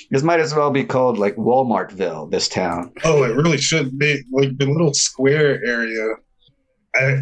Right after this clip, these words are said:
Speaker 2: I was, I was actually just talking about this the other day, so I'm not sure exactly how accurate this is because there's a, a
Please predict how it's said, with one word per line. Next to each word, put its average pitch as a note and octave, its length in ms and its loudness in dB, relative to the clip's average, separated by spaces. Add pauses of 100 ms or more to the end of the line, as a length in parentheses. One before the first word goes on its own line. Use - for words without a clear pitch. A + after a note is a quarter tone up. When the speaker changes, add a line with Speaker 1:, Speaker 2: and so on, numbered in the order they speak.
(140)
Speaker 2:
I E3 160 2
was, E3+ 100 0 (100)
I E3 40 2
was F3+ 100 0
actually G3+ 280 0
just D3 200 -2
talking C#3 240 0
about C3 120 2
this B2 160 -6
the A#2+ 100 -2
other A2 100 -8
day, - 180 -10
so - 180 -2
I'm C3 100 2
not C#3 240 0
sure C3 160 0
exactly A#2 840 -2 (100)
how - 320 -4
accurate A#2 360 0
this A#2+ 220 0
is A#2+ 300 0
because A2+ 560 -2 (320)
there's A#2+ 240 -2
a, G#2+ 300 0 (600)
a G#2+ 240 2